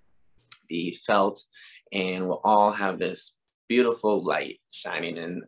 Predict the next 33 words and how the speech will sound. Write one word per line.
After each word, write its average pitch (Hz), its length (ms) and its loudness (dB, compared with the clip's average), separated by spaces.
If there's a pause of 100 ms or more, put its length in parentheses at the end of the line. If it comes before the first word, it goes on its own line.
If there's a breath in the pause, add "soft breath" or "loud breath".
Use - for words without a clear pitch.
(140)
what 90 220 2
is 110 260 0
a - 140 0
dark 95 340 2
world, 67 320 -2
unfortunately, - 840 -10
because 131 760 0
the 98 160 0
world 92 380 0
generally 98 640 -4
sees 87 800 -6 (640)
society 101 680 2
as 95 120 0
hard, 76 400 -2
society 92 680 0
as, 87 440 -2
as, 85 160 -4 (360)
as 85 140 -2
right 90 260 2
and 90 120 -6
wrong, 82 260 -4
society 90 800 -2
as, 85 800 -4 (120)
our 95 140 -6
people 95 460 -4
as 92 320 0
what 98 180 -2
they're - 160 0
worth 98 360 0 (540 loud breath)
according 95 360 2
to - 120 -10
their 80 120 -4
strengths 82 600 -4